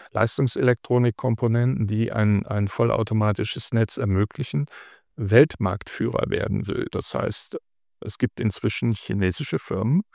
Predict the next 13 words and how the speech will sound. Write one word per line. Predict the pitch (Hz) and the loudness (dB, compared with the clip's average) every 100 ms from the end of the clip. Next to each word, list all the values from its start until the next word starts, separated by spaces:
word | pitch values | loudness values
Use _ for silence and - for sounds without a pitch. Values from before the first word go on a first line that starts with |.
| - - _ _ - | -20 -20 _ _ -2
die | |
solche | 110 110 117 127 | 4 4 4 2
Technologien, | - 117 - 117 107 98 104 139 | 2 0 2 2 2 4 4 4
die | 120 | 4
Siemens | 101 110 110 110 - | 2 2 4 2 0
entwickelt | 104 90 101 147 - | -4 -2 -2 -2 -2
hat, | - | -4
Siemens | - 98 95 - | -2 2 2 0
Energy | 104 110 120 131 | 0 0 0 -2
ist | 120 - | -4 -4
nicht | 110 - | -6 -6
dasselbe, | - - 120 127 - - - _ _ _ _ - | -10 -6 -6 -6 -10 -18 -20 _ _ _ _ -6
ähm, | - 107 107 107 | 0 2 4 0